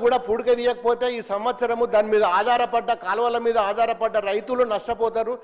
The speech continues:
దయచేసి మరి మా మల్లన్న సాగర్ కానీ కొండపోచమ్మ ద్వారా మరి ఆ కాలువల ద్వారా నీళ్ళు వస్తాయి, సబ్ కెనాల్ల ద్వారా. మరి డిప-, డిప-, రెండు సంవత్సరాల నుంచి ఇరిగేషన్ డిపార్ట్‌మెంట్ ఏ ఒక్క రోజు కూడా మరి మల్లన్న సాగర్ మీద కానీ మరి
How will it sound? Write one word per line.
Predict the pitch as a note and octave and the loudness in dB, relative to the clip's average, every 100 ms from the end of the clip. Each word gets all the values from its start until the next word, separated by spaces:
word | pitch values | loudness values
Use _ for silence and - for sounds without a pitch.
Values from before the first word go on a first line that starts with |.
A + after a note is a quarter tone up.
| - - - E3+ | -16 -20 -2 0
దయచేసి | G#3 B3 B3+ B3 B3+ D3 - - - | 2 4 2 2 -4 -4 -10 -20 -4
మరి | E3+ G3+ | 0 2
మా | G#3 F#3+ | 2 2
మల్లన్న | G#3+ B3 B3 B3 | 2 2 0 0
సాగర్ | A#3+ A#3+ A3+ | 0 0 0
కానీ | A3+ A#3+ A#3+ | 0 0 -2
కొండపోచమ్మ | G3+ A#3 A#3+ B3 A#3+ A#3+ A3+ | 0 2 2 2 0 0 2
ద్వారా | A3 A#3+ A3 G#3 - - - | 2 2 0 0 -6 -16 -4
మరి | F#3+ G#3 | 0 2
ఆ | G3+ F3+ | 2 0
కాలువల | G#3 B3 B3 A3+ | 0 0 0 0
ద్వారా | A#3 A3+ G#3 | 0 0 -2
నీళ్ళు | A#3 A#3 | 0 0
వస్తాయి, | A3+ A#3+ A#3 | 2 0 0
సబ్ | G3 - | -2 0
కెనాల్ల | A#3+ A#3 A#3 A3+ A3 | 0 2 2 0 2
ద్వారా. | G#3+ A#3+ - - - _ E3+ | 2 0 -6 -18 -20 _ -4
మరి | F#3+ F#3+ E3+ C3+ | -2 -2 -6 -10
డిప-, | D3+ F3 A#3 E3+ | -6 0 0 0
డిప-, | F#3+ F#3 F#3 | -4 -2 -2
రెండు | A3 A#3 | -2 -2
సంవత్సరాల | A3+ A#3+ B3 B3 A#3 A3+ | 0 0 2 2 2 -2
నుంచి | A3 B3+ B3+ - - - | -4 -10 -10 -18 -16 -4
ఇరిగేషన్ | F3 F#3 B3+ B3+ C4 A3 | -2 2 2 2 0 -2
డిపార్ట్‌మెంట్ | A#3 B3 A#3+ A#3 A#3 A#3 G3 | 0 2 2 -2 -4 0 2
ఏ | A3+ B3+ | 4 2
ఒక్క | B3+ B3+ B3 | 2 4 6
రోజు | B3 A#3 | 4 2
కూడా | A#3 A#3+ A3 - - - - | 2 4 2 0 -10 -16 -6
మరి | F#3 G#3+ | -4 -2
మల్లన్న | F#3+ A3 B3+ B3+ | 0 0 0 0
సాగర్ | B3 A#3+ A#3+ A#3 | 2 2 2 2
మీద | A3 A#3 | 2 2
కానీ | A3 G#3+ A#3+ A#3 - - - F#3+ | 2 2 0 -2 -12 -20 -8 0
మరి | A3 | 2